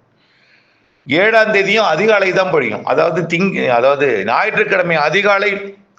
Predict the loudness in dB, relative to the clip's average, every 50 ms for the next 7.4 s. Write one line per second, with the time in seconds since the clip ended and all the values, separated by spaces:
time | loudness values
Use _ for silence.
0 | _ -6 -2 -2 -2 0 2 2 2 2 2 2 0 -2 -4 -6 -4 -4 -2 -2
1 | 0 -2 -2 -2 -2 -2 -2 0 0 0 0 0 -2 -2 -2 -2 -2 -2 0 0
2 | 0 0 2 2 2 0 -2 -6 -12 -16 -20 _ _ -4 -4 -2 -2 -2 -2 -2
3 | 0 0 0 0 0 0 0 0 0 2 2 2 2 0 0 -2 -2 0 0 2
4 | 2 2 2 0 0 -2 -2 -2 -2 -2 0 0 2 2 2 2 0 0 -2 -2
5 | -2 0 0 0 0 0 -2 -2 0 0 0 2 2 2 2 0 0 0 0 0
6 | 0 -2 -2 -2 -2 -2 -2 0 0 0 0 2 2 2 2 0 0 -2 -2 -2
7 | -4 -4 -4 -6 -8 -10 -10 -12